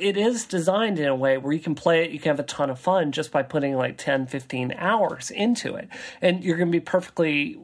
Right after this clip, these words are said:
poised to do the next expansion. So the real trick with Destiny is this is a point where it's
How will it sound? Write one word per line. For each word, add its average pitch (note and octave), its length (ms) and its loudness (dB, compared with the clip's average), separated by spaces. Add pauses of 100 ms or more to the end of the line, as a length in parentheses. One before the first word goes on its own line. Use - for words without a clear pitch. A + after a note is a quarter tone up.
(120)
poised F#3+ 500 0
to C#3 240 0
do C#3+ 180 -4
the C3+ 120 -4
next C3 320 -2
expansion. D#3 680 -6
So D#3+ 240 0 (340)
the G#3 100 2
real B3 280 4
trick A3 300 -2
with F3+ 140 0
Destiny C#3+ 640 0
is C#3+ 640 0 (1080)
this A#3+ 280 2
is G3+ 140 -2
a F#3+ 40 2
point F3+ 320 2
where C#3 140 2
it's - 200 -4